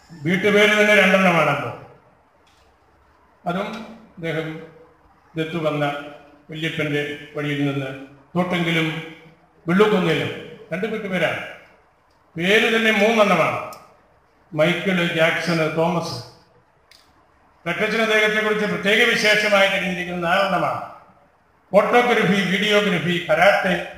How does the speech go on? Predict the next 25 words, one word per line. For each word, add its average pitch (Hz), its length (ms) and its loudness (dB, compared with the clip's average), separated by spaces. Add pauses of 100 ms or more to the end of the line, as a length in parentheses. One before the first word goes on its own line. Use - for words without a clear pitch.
(200)
ജിം. 175 180 -2 (840)
അതെല്ലാം 180 280 -10
വായിച്ച് 196 220 -6
ഞാൻ 202 160 -8
പേടിച്ചു 190 280 -12
പോയി. 160 160 -12
ഈ - 100 -16
കൊച്ച് 170 260 -14 (560)
ഇത്രയും 202 320 -4 (200)
ഭയങ്കരനാണോ? 160 580 -4 (1400)
അതെല്ലാം 226 300 0
വലിയ 233 200 -2
വലിയ 269 180 -6
കാര്യങ്ങളാണ്. 220 460 0 (960)
നമ്മൾ, 180 240 0 (260)
ഞങ്ങളൊക്കെ 208 300 -2
പഠിച്ചുകൊണ്ടിരുന്ന 208 480 -4
കാലത്ത് 208 220 0
കേട്ടിട്ട് 214 280 -6 (160)
പോലും 208 200 -4
ഇല്ലാത്ത 185 300 -2
വാക്കുകളാണ് 175 440 -2
ഇതൊക്കെ. - 260 -16 (680)
അപ്പം 165 160 -2
അതെല്ലാം 240 480 2